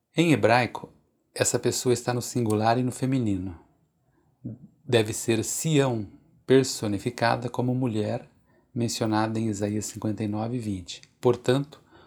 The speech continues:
o povo da terra, que estava coberto de trevas, viria a Sião.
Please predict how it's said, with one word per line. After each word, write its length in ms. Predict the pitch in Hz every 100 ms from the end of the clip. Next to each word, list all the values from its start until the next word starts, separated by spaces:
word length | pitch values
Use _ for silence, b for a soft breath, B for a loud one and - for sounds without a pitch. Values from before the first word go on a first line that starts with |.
| b b
o 80 | 110
povo 760 | - 135 135 131 104 98 98
da 180 | 95 98
terra, 640 | - 113 123 98 92 104 _ _ B B B B -
que 100 | 120
estava 340 | - 123 110
coberto 500 | - 101 107 107 107
de 120 | 98
trevas, 640 | 101 107 113 113 95 95 -
viria 600 | 104 120 110 127 123 113
a 180 | 113 107
Sião. 480 | - 113 95 82